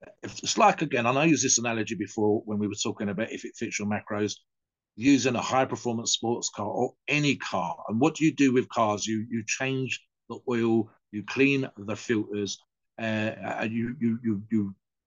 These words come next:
put air into the tires, you do a bunch of things to service the car, but we very rarely do that with ourselves. And especially we very rarely do that when it comes to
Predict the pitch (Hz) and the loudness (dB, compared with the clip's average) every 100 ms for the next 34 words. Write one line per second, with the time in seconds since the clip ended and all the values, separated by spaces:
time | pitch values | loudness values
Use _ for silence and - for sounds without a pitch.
0 | _ - 147 143 120 120 117 113 107 98 | _ -2 -2 0 0 2 2 0 -2 -2
1 | - 107 101 107 113 110 - 165 170 - | -2 0 0 0 0 0 2 2 2 -2
2 | 127 110 104 127 113 113 117 110 92 120 | -2 -2 -2 0 -2 -4 -4 -6 -4 -2
3 | 127 123 170 214 214 170 170 156 135 170 | -2 2 4 4 4 2 4 4 2 6
4 | 156 131 123 117 117 107 - 123 - - | 6 6 0 -4 -4 -4 -2 -4 -4 -20
5 | - - 131 127 - - - - 120 113 | -20 -10 -4 0 0 2 2 2 0 0
6 | 107 143 120 123 120 113 117 113 110 - | 2 4 4 2 2 0 0 0 -2 -4
7 | 113 110 - 113 98 - 107 | -8 -8 -6 -6 -4 -2 -2